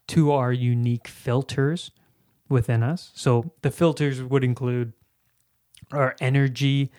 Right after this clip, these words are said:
memories, patterns we run, our interests,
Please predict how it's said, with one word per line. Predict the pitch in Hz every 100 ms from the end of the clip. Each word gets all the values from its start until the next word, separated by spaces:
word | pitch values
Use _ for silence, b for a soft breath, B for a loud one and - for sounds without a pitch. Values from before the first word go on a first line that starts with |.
| b b b 131
memories, | 123 131 139 147 139 139 139 139 131 b b b b -
patterns | - - 127 143 147 147 135
we | 139 135 143 147
run, | 131 135 139 143 143 139 b b b -
our | 120 -
interests, | 147 156 - 151 147 - -